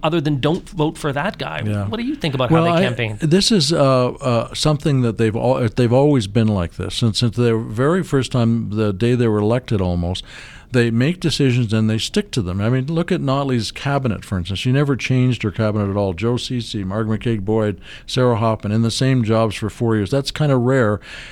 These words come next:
Speaker 2: And, and policy stuff they, they simply wouldn't back up on. They decided on this election strategy at the very beginning, and they didn't pivot. They decided that they, they knew that the, the combined Conservative vote was gonna be very difficult to overcome,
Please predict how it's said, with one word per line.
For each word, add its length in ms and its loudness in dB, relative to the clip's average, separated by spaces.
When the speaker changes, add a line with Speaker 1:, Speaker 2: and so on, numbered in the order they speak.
Speaker 2:
And, 180 2
and 300 0
policy 540 0
stuff 320 -2
they, 200 2
they 220 -2
simply 360 0
wouldn't 640 -2
back 320 0
up 220 0
on. 300 2
They 100 4
decided 480 2
on 160 4
this 200 2
election 380 2
strategy 520 0
at 80 0
the 80 -4
very 280 0
beginning, 380 -2
and 100 2
they 120 2
didn't 260 0
pivot. 320 0
They 140 4
decided 500 0
that 300 -4
they, 240 -2
they 260 -2
knew 300 2
that 220 0
the, 100 0
the 180 -10
combined 420 0
Conservative 460 0
vote 180 0
was 280 -4
gonna 180 2
be 120 0
very 420 2
difficult 460 -4
to 60 -4
overcome, 540 -4